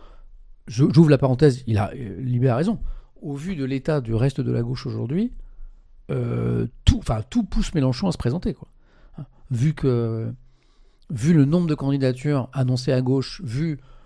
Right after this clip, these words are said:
l'incapacité de la gauche non mélenchoniste, pour l'appeler comme ça, éventuellement de s'unir autour d'un candidat, ben, euh, il a, il a un boulevard pour, euh, Mélenchon être,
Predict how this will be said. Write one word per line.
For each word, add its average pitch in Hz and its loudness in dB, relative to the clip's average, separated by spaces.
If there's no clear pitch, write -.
l'incapacité 151 0
de 139 0
la 135 4
gauche 131 -4
non 151 -2
mélenchoniste, 160 -2
pour 143 -6
l'appeler 127 -2
comme 127 0
ça, 143 -2
éventuellement 139 0
de 135 -6
s'unir 143 0
autour 127 -2
d'un 120 -2
candidat, 120 -6
ben, 127 -4
euh, 113 2
il 127 4
a, 156 4
il 131 6
a 120 8
un 113 4
boulevard 120 2
pour, 139 -2
euh, - -2
Mélenchon 120 -2
être, - -4